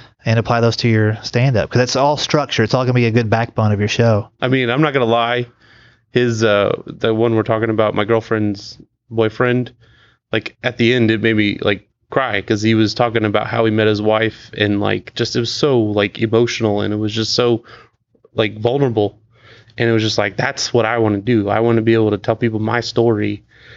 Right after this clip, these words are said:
Speaker 2: and touch them on a, on an emotional level and not, like, just get up there and just," I want them to feel good about their lives and
Speaker 1: Mm-hmm.
Speaker 2: everything, you know, by, like, showing them how I've come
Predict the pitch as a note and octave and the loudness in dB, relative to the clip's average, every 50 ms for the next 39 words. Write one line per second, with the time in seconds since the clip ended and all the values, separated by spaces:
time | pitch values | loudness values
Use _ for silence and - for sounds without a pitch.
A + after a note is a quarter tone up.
0 | - - _ _ _ _ _ - A2+ A2 A2 G#2 G#2 G#2 - - _ _ - C3+ | -20 -20 _ _ _ _ _ -2 0 2 2 0 0 -4 -6 -10 _ _ -2 -2
1 | C3+ - - - - A#2+ G#2+ G#2+ G#2+ G#2+ G#2+ G2+ G2+ - - _ _ - - - | -2 -2 -4 -4 -2 -2 0 2 0 2 0 -2 -2 -6 -10 _ _ -20 -20 -20
2 | - _ _ _ _ _ - A#2 A2 G#2+ G#2 G#2 G#2 G#2+ A#2+ C3 B2+ - - A2+ | -20 _ _ _ _ _ -2 0 0 0 0 -2 0 0 0 0 0 -2 -2 -2
3 | A2 G#2 G#2 G#2 G2+ G#2+ G#2 G2+ G2 - - _ _ - G#2+ G#2+ G#2+ A2 A2 A#2 | 0 0 0 0 -2 -2 -4 -4 -4 -8 -16 _ _ -6 -4 -4 -2 -2 -2 -2
4 | A2+ - - A2 G#2+ G#2 G#2+ - - _ _ _ _ _ _ _ _ - A#2 A2 | -4 -4 -4 -4 -4 -4 -8 -12 -20 _ _ _ _ _ _ _ _ -4 -4 -2
5 | - B2+ A#2 G#2+ - A#2+ A2+ A2 G#2+ G#2+ G#2 G2+ G#2 G#2 G2+ G2 - - - - | 0 -2 -2 -2 -2 -2 -2 0 0 -2 -2 -2 -4 -4 -4 -6 -6 -12 -16 -20
6 | _ - _ _ _ _ _ - - _ _ _ _ _ _ _ _ _ _ _ | _ -20 _ _ _ _ _ -20 -20 _ _ _ _ _ _ _ _ _ _ _
7 | _ _ C3+ B2 D3+ D#3+ D#3+ D#3+ C#3+ B2+ - C#3+ C#3+ B2+ A#2 A2+ B2 C3 B2 A2+ | _ _ -2 0 2 2 4 4 2 2 2 2 2 2 2 0 2 2 2 2
8 | G#2+ A2 - - - G#2+ G#2 G2+ G2+ G#2+ - - - _ - _ _ _ _ _ | 0 0 0 0 -2 -2 -2 0 0 0 0 -2 -8 _ -20 _ _ _ _ _
9 | _ _ - _ A2+ A#2 A#2 A2+ A2 G#2+ G#2+ G#2 G#2+ G#2 G#2 G#2 G#2 G2+ G2 G2 | _ _ -20 _ -4 -2 0 0 2 0 0 0 0 -4 -4 -6 -6 -6 -8 -8
10 | G#2 G#2+ G#2+ C#3 D3 D3 G#2 G#2+ G#2+ A2 A2 G#2 G#2+ G#2+ G#2 G#2+ - - A#2 A2+ | -2 0 2 4 4 2 2 0 -2 -4 -4 -4 -4 -6 -6 -8 -10 -8 -8 -8
11 | A2 G#2+ G2+ F#2+ - - G#2 G#2+ G2 - - - - _ _ _ _ _ _ _ | -6 -6 -8 -8 -4 -4 -4 -4 -4 -10 -18 -20 -20 _ _ _ _ _ _ _
12 | _ _ - - C3 A#2+ A2+ A2 G#2+ A2 G#2 G2 F#2 G#2+ G#2+ G#2+ G#2 G#2 G#2 G#2+ | _ _ -4 -2 0 2 2 2 2 0 0 -2 -4 -4 -2 -2 0 0 0 0
13 | G#2 - - - - - - - - _ _ _ _ - - G#2+ G2+ G#2 | -2 -4 -10 -18 -20 -20 -20 -20 -20 _ _ _ _ -6 -6 -6 -6 -6